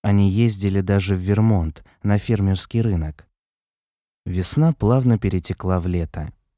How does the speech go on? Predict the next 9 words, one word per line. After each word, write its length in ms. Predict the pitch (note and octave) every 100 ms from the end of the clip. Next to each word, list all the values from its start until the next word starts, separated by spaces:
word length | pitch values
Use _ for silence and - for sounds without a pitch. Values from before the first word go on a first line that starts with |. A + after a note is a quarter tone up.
| _ _
потом 400 | - G2+ D3+ D3
в 100 | F2 F2
осень. 460 | E2+ - D#2+ D2+ - _ _ _ _ _ _
Хелли 300 | - C#3+ C3
отпустила 640 | A2+ - A#2 - - G#2+ F2+
волосы, 640 | A#2 C3 G2 - E2 D2+ _ _ -
набрала 440 | F#2+ G2 A#2 C3+
вес, 480 | F#2+ F#2+ G#2+ - - _ _ _
подрумянилась, 960 | G2 F2 F#2 F2+ A2+ G#2+ G2 F#2+ -